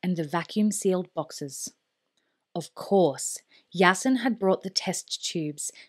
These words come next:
that were even now being inserted into the computers. The test tubes were some sort of weapon that he was using to sabotage them. No,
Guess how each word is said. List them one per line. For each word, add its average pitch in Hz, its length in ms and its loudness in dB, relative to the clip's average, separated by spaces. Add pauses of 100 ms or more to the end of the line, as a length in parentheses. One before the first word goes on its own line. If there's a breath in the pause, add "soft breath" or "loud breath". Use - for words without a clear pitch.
that 190 160 0
were 175 160 -2
even 220 340 6
now 196 480 4
being 180 180 2
inserted 175 800 0
into 185 200 -2
the 160 80 -6
computers. 156 840 -4 (1160 soft breath)
The 175 80 -4
test - 580 0
tubes 151 440 -4 (200)
were 185 80 -2
some 247 320 2
sort 180 300 -2
of 151 160 -6
weapon 185 460 0
that - 160 -12
he 220 100 -2
was 185 180 0
using 190 400 -2
to 196 100 -8
sabotage 202 680 -2
them. 143 260 -8 (680)
No, 165 400 0